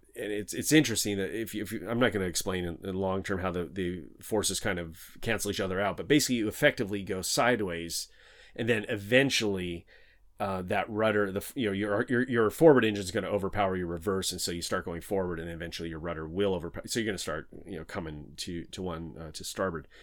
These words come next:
eventually. But in, before that, you have pro-, you know, s-, I forget how many seconds, but a good amount of time where you're gonna go s-, twenty feet sideways or, or fifteen feet sideways before you start going forward. So you basically walk the boat out. I was getting used to that concept,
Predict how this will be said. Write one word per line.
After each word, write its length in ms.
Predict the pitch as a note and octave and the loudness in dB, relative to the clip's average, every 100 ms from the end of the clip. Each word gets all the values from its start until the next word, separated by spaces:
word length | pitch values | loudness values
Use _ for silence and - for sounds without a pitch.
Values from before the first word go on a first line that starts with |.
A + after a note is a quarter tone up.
| - - _ | -20 -20 _
eventually. 680 | F#2+ G#2+ A2 G2+ D#2 C#2 - - - - | -6 -2 -2 -2 -4 -10 -16 -20 -20 -20
But 300 | - A2 A2 - | 2 4 4 2
in, 220 | A2+ A2 G#2 | -2 -2 -4
before 460 | A2 F#2+ D#3+ G#3 | -4 2 6 8
that, 300 | G3+ F#2 F#2+ | 8 6 2
you 80 | A2 | -2
have 220 | G2 G2+ - | -4 -4 2
pro-, 240 | A2+ G#2+ | 2 4
you 120 | G#2+ | 0
know, 60 | F#2 | -4
s-, 220 | - - - - - - - - - | -4 -6 -10 -20 -20 -16 -16 -16 -10
I 120 | A2 | -8
forget 260 | G2 - F#2+ | -6 -4 -2
how 60 | F#2+ | -2
many 140 | E2+ | -4
seconds, 440 | - F#2+ F2 E2 | -2 -2 -4 -8
but 220 | E2 F2+ F2 | -4 -4 -2
a 80 | |
good 160 | A#2 G3+ | 8 10
amount 200 | E3+ A2 | 10 6
of 40 | G2+ | 2
time 240 | A2+ G#2 | 0 0
where 80 | F2+ | 0
you're 120 | F#2+ | -2
gonna 120 | G#2 | -2
go 120 | F#2+ E2+ | -4 -6
s-, 160 | - - | -8 -14
twenty 240 | - G2 | -6 -6
feet 220 | E2+ F2 - | -6 -10 -8
sideways 440 | C#2+ C2+ G#1+ - | -8 -8 -12 -12
or, 120 | C2+ C2+ | -12 -10
or 120 | - | -10
fifteen 340 | - F2+ F2 | -8 -6 -8
feet 200 | E2+ D2+ | -10 -12
sideways 440 | - E2+ D2+ C#2 - | -6 -4 -4 -8 -10
before 260 | D#2 F2 | -8 -6
you 60 | D#2+ | -6
start 240 | - D#2 | -6 -6
going 160 | A#1+ C2 | -8 -12
forward. 380 | - D2+ B1 - - - - - | -8 -6 -6 -12 -18 -20 -20 -14
So 140 | - | -2
you 60 | G2 | 4
basically 460 | G2+ E3+ C3 D3 | 8 8 6 0
walk 240 | A#2 A2 G#2 | 2 2 2
the 60 | G2 | -4
boat 220 | F2 E2+ | -4 -4
out. 220 | D#2 D#2 - | -6 -8 -12
I 80 | - | -2
was 120 | G#2+ | 0
getting 180 | G2+ C3 | 6 6
used 160 | A#2+ A2+ | 6 2
to 60 | A2+ | 0
that 140 | G2 | -2
concept, 640 | G#2 G2 G2+ G2+ F#2+ F2 | -4 -4 -4 -4 -4 -6